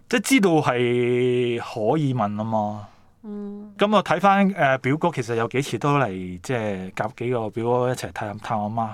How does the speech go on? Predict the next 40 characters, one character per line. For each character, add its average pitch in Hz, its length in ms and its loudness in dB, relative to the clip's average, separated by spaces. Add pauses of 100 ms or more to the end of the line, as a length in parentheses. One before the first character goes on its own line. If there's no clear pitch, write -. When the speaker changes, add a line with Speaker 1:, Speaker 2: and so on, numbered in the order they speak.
Speaker 1:
其 127 100 0
實 135 140 2
佢 143 40 6
哋 147 120 2
都 165 100 2
有 139 120 2
噉 131 100 -2
嘅 123 60 -2
情 95 160 -10
況 92 100 -14 (100)
嘅。 87 60 -14 (400)
Speaker 2:
嗯。 196 200 -12 (220)
Speaker 1:
即 156 140 0
係， 104 280 0 (880)
「阿 151 100 -2
強， 120 260 -2
你， 147 200 0
你 151 180 -2
做 151 120 -2
咩 180 160 2
意 143 160 0
見？」 135 240 -6
「呃， 113 260 -6
就 113 140 -8 (160)
問 117 240 -8
舅 123 200 -2
父 110 180 -6
啦。」 127 500 -4 (460)
我 127 160 -4
哋 117 160 0
都 151 120 0
係 120 160 -2
畀 104 140 -8
少 127 140 -10
少 123 80 -4
意 107 180 -6
見 101 220 -10
啫。 101 320 -8
我 107 80 -6
哋， 104 300 -6